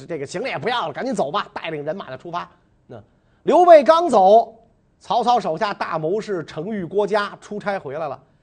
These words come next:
一听说刘备走了，赶紧阻止啊！曹公放虎归山，后果不堪设想，赶紧追回来！曹操醒悟，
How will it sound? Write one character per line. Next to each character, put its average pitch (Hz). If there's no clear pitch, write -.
一 277
听 320
说 320
刘 294
备 294
走 151
了， 220
赶 277
紧 185
阻 175
止 135
啊！ 123
曹 -
公 208
放 214
虎 135
归 226
山， 185
后 185
果 135
不 190
堪 233
设 196
想， 135
赶 247
紧 196
追 269
回 214
来！ 190
曹 262
操 262
醒 196
悟， 214